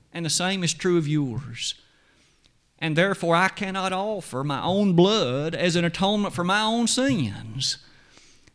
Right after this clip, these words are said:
Neither, of course, can you. There must be some other kind of blood, because we know blood is demanded. Without the shedding of blood, there is no remission. We learn, of course, in Hebrews chapter ten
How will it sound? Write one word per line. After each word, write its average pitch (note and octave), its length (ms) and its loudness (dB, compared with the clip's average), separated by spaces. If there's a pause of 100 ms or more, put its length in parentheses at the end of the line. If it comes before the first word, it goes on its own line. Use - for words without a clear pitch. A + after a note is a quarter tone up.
(760)
Neither, C3+ 380 4
of C3 80 -8
course, B2+ 260 -4
can C#3+ 240 -2
you. A#2 520 -4 (1200)
There C#3 100 2
must C#3+ 280 0
be C#3+ 100 4
some D3+ 240 2
other E3 220 0
kind C3+ 320 -2
of C3+ 120 -6
blood, D#3 440 -4
because D3 320 0
we F3 120 2
know F3+ 240 0
blood D#3 360 2
is D3 100 -2
demanded. D3 600 -4 (580)
Without D3 320 0
the D3 80 -4
shedding D#3+ 400 0
of E3+ 100 -4
blood, F3 380 2
there A#2+ 120 2
is A#2+ 140 0
no A#2 140 0
remission. B2 680 -4 (1800)
We D3+ 140 6
learn, D#3+ 280 6
of C#3 100 0
course, D3+ 360 -2
in C3+ 80 -2
Hebrews D3 400 0
chapter C#3+ 280 -2
ten A#2 720 -6